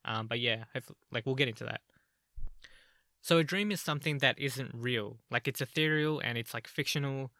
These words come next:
So if you're like a dream someone is seeing, then that would mean that they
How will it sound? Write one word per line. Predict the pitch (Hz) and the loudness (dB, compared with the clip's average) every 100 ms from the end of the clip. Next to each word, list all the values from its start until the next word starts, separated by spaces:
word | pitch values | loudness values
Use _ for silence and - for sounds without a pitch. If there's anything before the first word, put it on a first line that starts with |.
| _ _ | _ _
So | - | 0
if | 151 147 180 | 0 2 0
you're | |
like | 160 170 - | 2 2 2
a | |
dream | 156 - 139 135 131 | -2 -2 0 0 -2
someone | - 131 123 | -2 -2 -2
is | 110 | -2
seeing, | - 139 151 120 113 113 | -2 0 0 0 -4 -2
then | 123 | 2
that | 127 131 | 6 4
would | 160 131 | 4 -2
mean | 131 131 | -2 0
that | 120 113 | 0 2
they | 117 | 2